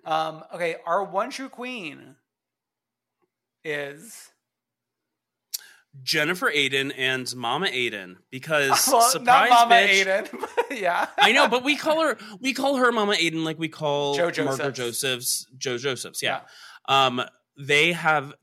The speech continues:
Speaker 2: uh, Jennifer announced today on Instagram that they have indeed made up and they're in Turkey together right now.
Speaker 1: I mean, v-, I feel very good about that. Um, I wonder, like,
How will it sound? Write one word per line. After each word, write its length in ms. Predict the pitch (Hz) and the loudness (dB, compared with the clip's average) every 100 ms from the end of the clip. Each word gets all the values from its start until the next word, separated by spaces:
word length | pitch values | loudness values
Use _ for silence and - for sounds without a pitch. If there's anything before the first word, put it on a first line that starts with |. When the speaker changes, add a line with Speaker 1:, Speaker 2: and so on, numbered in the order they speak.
| 123 - | _ -6
Speaker 2:
uh, 160 | 147 | -4
Jennifer 520 | 135 135 143 156 185 | -4 -6 -8 -4 -2
announced 360 | 180 156 147 - | 0 -2 -2 -4
today 220 | 139 131 | -4 -4
on 200 | 131 123 | -4 -6
Instagram 800 | 117 135 - 190 156 123 120 120 | -6 -6 -6 -6 -4 -2 -2 -4
that 320 | 120 117 110 | -4 -4 -4
they 200 | 120 120 | -4 -4
have 280 | 127 135 135 | -2 -2 -2
indeed 540 | 131 127 120 113 120 123 | -6 -10 -10 -8 -8 -6
made 240 | 120 123 | -6 -2
up 180 | 185 190 | -2 -4
and 100 | 120 | -6
they're 120 | 120 | -6
in 80 | 120 | -4
Turkey 280 | 165 196 214 | -6 -8 -10
together 320 | 151 113 101 | -10 -10 -10
right 140 | 202 | -12
now. 200 | 196 208 - _ _ _ _ _ _ _ | -12 -12 -14 _ _ _ _ _ _ _
Speaker 1:
I 120 | 170 | -12
mean, 400 | 170 170 165 160 - _ _ _ _ _ _ | -10 -10 -10 -14 -20 _ _ _ _ _ _
v-, 140 | 139 131 - | -20 -20 -8
I 140 | 185 | -6
feel 180 | 185 208 | -6 -8
very 280 | 165 170 202 | -4 -4 -4
good 140 | 208 | -4
about 280 | 202 147 139 | -4 -4 -6
that. 400 | 139 127 127 - _ _ _ _ _ _ _ _ _ _ - | -10 -10 -12 -16 _ _ _ _ _ _ _ _ _ _ -6
Um, 520 | 156 156 156 156 170 - | -4 -4 -8 -14 -20 -10
I 120 | 196 202 | -4 -4
wonder, 420 | 185 233 262 302 | 0 -2 -2 -6
like, 220 | 294 254 | -6 -6